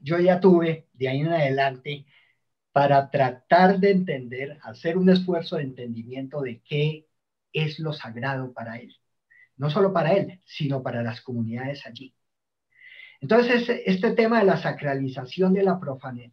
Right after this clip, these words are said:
de la profanación es sencillamente ese, ese, ese tema.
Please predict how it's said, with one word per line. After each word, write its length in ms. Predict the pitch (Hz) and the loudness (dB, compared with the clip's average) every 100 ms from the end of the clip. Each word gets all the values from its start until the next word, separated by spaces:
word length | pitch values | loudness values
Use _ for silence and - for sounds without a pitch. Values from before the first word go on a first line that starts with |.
| _ | _
de 220 | 131 120 | -14 -10
la 140 | 120 120 | -10 -12
profanación 880 | 123 117 120 113 117 160 156 160 _ _ _ _ | -16 -14 -10 -10 -10 -8 -6 -8 _ _ _ _
es 120 | 160 | -4
sencillamente 800 | 160 196 202 190 185 190 185 185 | 0 0 2 4 6 4 4 4
ese, 340 | 180 185 185 - | 2 0 -4 -6
ese, 640 | 151 - 165 160 156 147 _ _ | -10 -8 -8 -6 -8 -12 _ _
ese 240 | 147 175 | -12 -10
tema. 360 | - 165 - | -8 -8 -8